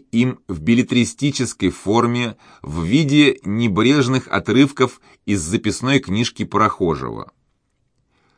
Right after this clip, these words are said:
Мнение современной критики подытожил в тысяча восемьсот шестьдесят девятом году Скобичевский, ставя Слепцова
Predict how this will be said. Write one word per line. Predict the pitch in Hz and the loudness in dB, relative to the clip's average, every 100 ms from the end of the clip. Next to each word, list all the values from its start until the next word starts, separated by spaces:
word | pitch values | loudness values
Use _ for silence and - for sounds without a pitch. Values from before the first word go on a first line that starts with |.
| _ _ - | _ _ -6
Мнение | 110 139 151 139 | 0 2 4 4
современной | 123 117 113 123 117 110 | 2 2 0 0 0 0
критики | 120 143 143 135 135 | 2 2 2 0 0
подытожил | 101 98 98 127 110 113 | 0 -2 0 0 2 -2
в | 98 | -2
тысяча | - 120 - 98 | -2 -2 -2 -2
восемьсот | 95 104 98 110 | -2 -4 -4 -4
шестьдесят | - 73 87 104 82 | -4 -6 -4 -4 -2
девятом | 78 92 90 80 78 | 0 2 0 -2 -4
году | 78 90 143 147 - - | -2 0 2 0 -6 -16
Скобичевский, | - 117 117 139 - 104 85 - - 143 - _ _ - | -6 0 0 0 0 0 0 -2 -10 -8 -8 _ _ -14
ставя | - 98 92 85 - | -2 0 0 -2 -6
Слепцова | 98 92 - 131 139 139 123 | -6 -6 -2 0 2 2 0